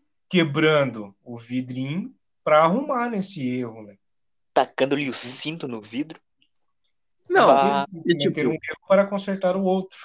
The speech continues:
Speaker 1: E esta é a vida. Uma alma para
Speaker 3: o
Speaker 1: uma
Speaker 3: problema é que não é, não era um simples carro.
Speaker 2: Era
Speaker 3: Quem
Speaker 2: mais
Speaker 3: tá
Speaker 2: do zero.
Speaker 3: ligado em carro, na Outlander, quando lançou, era tipo, mano, mano.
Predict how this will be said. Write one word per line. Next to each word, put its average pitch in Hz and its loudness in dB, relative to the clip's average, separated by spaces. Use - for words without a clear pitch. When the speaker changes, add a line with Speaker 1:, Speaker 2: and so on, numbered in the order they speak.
Speaker 1:
E 127 -6
esta 180 -4
é 143 4
a 127 4
vida. 101 -10
Uma 139 -10
alma 190 -2
para 165 -4
Speaker 3:
o - -8
Speaker 1:
uma - 2
Speaker 3:
problema 151 2
é - 0
que 180 -2
não 226 0
é, 262 2
não 180 -2
era 302 -4
um 247 0
simples 170 -6
carro. 110 -6
Speaker 2:
Era 117 2
Speaker 3:
Quem 196 2
Speaker 2:
mais 226 -2
Speaker 3:
tá 214 4
Speaker 2:
do - 2
zero. 175 2
Speaker 3:
ligado 135 0
em 151 -4
carro, 139 -2
na 120 2
Outlander, 160 4
quando 160 2
lançou, 156 2
era 185 4
tipo, 196 2
mano, 175 0
mano. 196 2